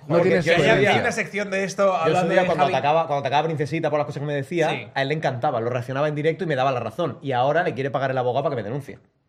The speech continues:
Speaker 2: Porque estoy en contra de Dallas. Ese es el contraste. Que en
Speaker 3: Pero,
Speaker 2: su día era como, "Ah, sí,
Speaker 3: pero,
Speaker 2: sí".
Speaker 3: a ver, yo creo que al, al final no es que tú estés en contra de Dallas, es que al final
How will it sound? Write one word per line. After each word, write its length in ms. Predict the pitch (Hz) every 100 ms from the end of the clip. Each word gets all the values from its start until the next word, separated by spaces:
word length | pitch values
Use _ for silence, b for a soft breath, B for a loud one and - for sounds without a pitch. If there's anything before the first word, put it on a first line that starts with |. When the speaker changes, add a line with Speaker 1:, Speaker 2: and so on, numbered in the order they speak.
| _
Speaker 2:
Porque 160 | 127 123
estoy 160 | -
en 80 | 131
contra 200 | 120 104
de 40 | 98
Dallas. 260 | 143 90 - _ _
Ese 160 | 147 165
es 60 |
el 100 | 170
contraste. 540 | 147 123 85 - - - _ b b b
Que 60 | 147
en 40 |
Speaker 3:
Pero, 40 | 160
Speaker 2:
su 100 | 160
día 160 | 185 208
era 120 | 220
como, 240 | 202 160
"Ah, 40 | 143
sí, 20 |
Speaker 3:
pero, 120 | 185 180
Speaker 2:
sí". 80 | 160
Speaker 3:
a 40 |
ver, 220 | 190 185
yo 140 | 160 180
creo 200 | 214 233
que 200 | 226 208
al, 420 | - 165 160 156
al 100 | 156
final 240 | 165 156 175
no 60 | 180
es 180 | 180 - _ _
que 100 | 190
tú 200 | 202 202
estés 160 | 190
en 100 | 185
contra 200 | 185 180 180
de 40 |
Dallas, 180 | 185 185
es 80 | 180
que 80 | 196
al 80 |
final 420 | 180 170 170 196